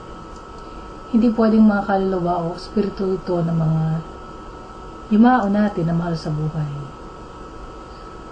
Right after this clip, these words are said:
Ang tinuturo po ng Biblia na may mga espiritu na pwedeng kumonekta at magpakita sa pisikal na daigdig po natin,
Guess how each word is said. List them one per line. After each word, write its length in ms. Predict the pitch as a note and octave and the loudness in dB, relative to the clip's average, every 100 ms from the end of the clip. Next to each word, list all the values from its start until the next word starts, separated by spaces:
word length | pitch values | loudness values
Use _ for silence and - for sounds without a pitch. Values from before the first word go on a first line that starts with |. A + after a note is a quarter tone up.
| - G#3 | -10 0
Ang 20 | A3+ | 4
tinuturo 400 | A3+ A#3+ A#3+ A#3 | 6 6 6 6
po 80 | |
ng 160 | A#3 A3 | 6 8
Biblia 480 | A3 G#3 A3 A3 A3 | 8 6 6 6 6
na 80 | G3+ | 4
may 160 | F#3+ | 2
mga 320 | F#3+ F#3 F3+ | -2 -2 -6
espiritu 480 | F3 - A#3+ C4 A#3 | -8 0 2 2 2
na 160 | A3 G3 | 2 2
pwedeng 480 | G3 F3+ F3+ F3 F#3 | 0 0 -2 -6 -2
kumonekta 720 | G3+ G3 F3+ E3 - F#3+ C4 - - - - - - - - - - - - - | 0 2 0 -2 -4 -2 -2 -4 -12 -14 -14 -14 -16 -16 -16 -14 -14 -14 -14 -10
at 160 | A3 G3+ | -2 0
magpakita 560 | G3 - G3 G#3+ G#3+ - | 2 2 0 0 0 0
sa 160 | G3 | -2
pisikal 480 | - G3+ G3+ G3 F#3+ | 0 -2 0 2 2
na 80 | F#3 | 2
daigdig 360 | F3 E3+ F#3 E3+ | 0 0 0 0
po 160 | G3+ | 2
natin, 560 | G#3 G#3 E3+ D#3+ D3+ | 2 2 2 2 2